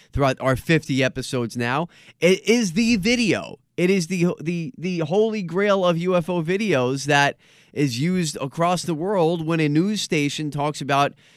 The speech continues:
U F O sightings, U A P sightings. They show that video that was taken of the fighter pilots tracking this thing, and then it goes into the water.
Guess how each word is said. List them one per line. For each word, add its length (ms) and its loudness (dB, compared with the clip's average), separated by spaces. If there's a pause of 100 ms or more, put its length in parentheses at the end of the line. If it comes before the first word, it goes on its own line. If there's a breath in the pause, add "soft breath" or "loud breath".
U 180 4
F 120 0
O 100 2
sightings, 540 0
U 140 -2
A 100 -2
P 180 -8
sightings. 540 -2
They 140 0
show 340 0
that 180 0
video 320 -2
that 140 0
was 160 -4
taken 360 -2
of 120 -2
the 80 -6
fighter 320 -2
pilots 500 -6 (300 loud breath)
tracking 460 0
this 180 -4
thing, 260 0 (240 loud breath)
and 180 4
then 140 4
it 100 2
goes 300 -2
into 260 -2
the 80 -2
water. 520 -4